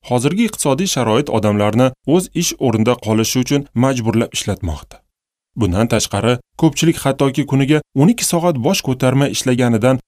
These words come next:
g'ururlanadi. Biroq har bir ishning o'z qarshi tomoni mavjud.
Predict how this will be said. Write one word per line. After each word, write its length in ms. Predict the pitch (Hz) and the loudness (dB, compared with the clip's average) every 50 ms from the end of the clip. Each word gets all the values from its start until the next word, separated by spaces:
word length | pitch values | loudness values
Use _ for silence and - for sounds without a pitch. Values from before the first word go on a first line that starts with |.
| _ _ - | _ _ -10
g'ururlanadi. 720 | - 107 - 135 160 135 110 87 80 76 73 - - - _ _ _ _ _ _ _ _ _ _ _ _ - | -4 -2 0 0 0 0 0 -2 -4 -6 -8 -14 -20 -20 _ _ _ _ _ _ _ _ _ _ _ _ -4
Biroq 280 | 110 101 107 95 - - | -2 0 2 0 0 -2
har 160 | - 123 165 180 139 | -4 -4 -2 0 0
bir 100 | 214 110 | 0 -2
ishning 380 | - - - - 110 113 123 123 - _ | -2 -2 -2 0 0 2 0 0 -2 _
o'z 200 | - 165 202 - | 0 0 0 0
qarshi 340 | - - 117 113 104 - 170 | -2 -4 -4 -2 -2 -2 -4
tomoni 380 | - - 113 104 95 90 90 92 | -2 -2 0 0 0 -2 -2 -2
mavjud. 400 | 90 80 73 69 - - - | -4 -4 -6 -8 -12 -18 -20